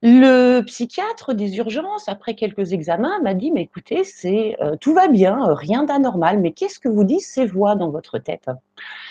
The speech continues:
Ben écoutez, elles me disent qu'il faut profiter du moment présent, que les peurs ne sont que d'une, que des illusions, il faut écouter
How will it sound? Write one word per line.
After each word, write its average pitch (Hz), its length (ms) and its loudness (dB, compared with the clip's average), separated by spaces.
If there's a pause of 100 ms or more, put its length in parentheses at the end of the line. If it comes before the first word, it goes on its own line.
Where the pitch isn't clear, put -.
(100)
Ben 170 100 0
écoutez, - 280 -2
elles 262 160 6
me 202 60 8
disent 233 180 2
qu'il 220 140 -8
faut 311 100 -2
profiter 277 440 -2
du 226 100 0
moment 190 240 0
présent, 233 500 -2
que 208 120 -2
les 190 120 2
peurs 254 240 0
ne 220 80 2
sont 220 220 -4
que 208 140 -2
d'une, 175 440 -2
que 196 100 -6
des 175 300 0
illusions, 277 500 0
il 208 160 -2
faut 202 280 -2
écouter 226 680 0